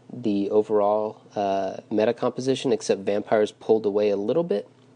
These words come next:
as, uh, the top performing deck. There were eleven copies in the top sixteen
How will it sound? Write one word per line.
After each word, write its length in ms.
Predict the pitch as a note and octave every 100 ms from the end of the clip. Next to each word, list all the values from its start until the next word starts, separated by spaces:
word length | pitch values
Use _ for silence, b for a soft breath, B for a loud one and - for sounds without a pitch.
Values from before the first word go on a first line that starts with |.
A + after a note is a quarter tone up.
| _ -
as, 420 | C3+ C3 B2+ -
uh, 200 | C3 B2
the 120 | B2
top 280 | B2+ - C3+
performing 380 | D3 C#3 D3 C#3+
deck. 220 | D3 D3
There 140 | - A2+
were 180 | G#2+ G#2+
eleven 400 | G#2 G#2 A2+ A#2
copies 400 | - A2+ A#2+ A2+
in 80 | A2
the 80 |
top 240 | G#2+ A2+ -
sixteen 560 | A2+ - - A2+ A2+